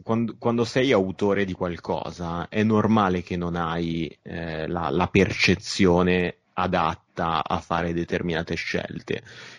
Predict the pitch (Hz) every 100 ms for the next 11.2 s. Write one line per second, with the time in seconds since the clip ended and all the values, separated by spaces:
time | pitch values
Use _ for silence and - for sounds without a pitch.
0 | - 101 101 104 - 110 127 104 92 92
1 | 92 95 98 87 90 95 92 87 87 78
2 | 50 - 90 80 69 - 92 92 - 90
3 | 76 87 92 110 90 80 64 - 104 -
4 | 98 120 135 92 90 85 85 95 90 -
5 | - 92 - 226 277 208 330 220 - 220
6 | 196 - - - _ - - 143 117 120
7 | 170 - 95 95 110 107 107 127 147 98
8 | 98 104 123 110 98 117 135 160 113 113
9 | 98 92 98 117 - 120 139 - 104 107
10 | 104 98 90 92 95 98 107 92 85 90
11 | 95 92